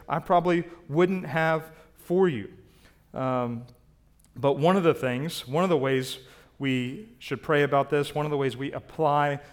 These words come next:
this to our lives is, again, for us to put down our little hammer, i-, in which we're trying to just build our own little kingdom and realize, "Okay, no, all this effort and all this energy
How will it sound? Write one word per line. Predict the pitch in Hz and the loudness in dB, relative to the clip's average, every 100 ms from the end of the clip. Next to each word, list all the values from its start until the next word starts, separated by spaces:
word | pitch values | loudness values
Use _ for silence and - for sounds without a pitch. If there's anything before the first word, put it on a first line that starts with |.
| - | -4
this | 143 - | -4 -2
to | 156 | 0
our | 139 | 0
lives | 135 139 135 | 2 0 -2
is, | 139 127 | -6 -6
again, | 123 147 | -2 -2
for | 123 147 | -2 -4
us | 147 | -4
to | - | -4
put | 143 196 - | -6 -6 -4
down | 160 139 143 - - - _ - | -2 -2 -4 -8 -16 -20 _ -4
our | 131 | -2
little | 135 143 | 0 0
hammer, | 131 131 104 87 - _ _ _ _ _ _ _ - | 0 -2 -4 -10 -20 _ _ _ _ _ _ _ -12
i-, | |
in | 120 127 123 | -10 -8 -6
which | 123 - | -8 -6
we're | 127 | -6
trying | 120 143 127 123 | -6 -4 -2 -2
to | 113 | -6
just | 127 120 - 127 113 | -6 -8 -10 -12 -2
build | 139 151 147 | 0 2 0
our | 143 127 - | -2 -4 -4
own | 135 139 139 135 | -4 -4 -6 -6
little | 135 | -6
kingdom | 131 131 110 92 85 - _ _ _ _ _ _ _ - | -6 -8 -10 -12 -18 -20 _ _ _ _ _ _ _ -14
and | 117 | -8
realize, | 123 120 117 104 - | -2 0 0 -4 -10
"Okay, | 127 127 | -8 -6
no, | 117 113 101 101 - _ _ _ _ | -4 -6 -8 -12 -20 _ _ _ _
all | - 156 | -8 -6
this | 131 127 | -4 0
effort | 139 151 139 | 0 0 -2
and | 135 131 | -4 -6
all | 131 | -2
this | 135 - | -2 -4
energy | 131 127 110 117 120 | -6 -6 -6 -8 -8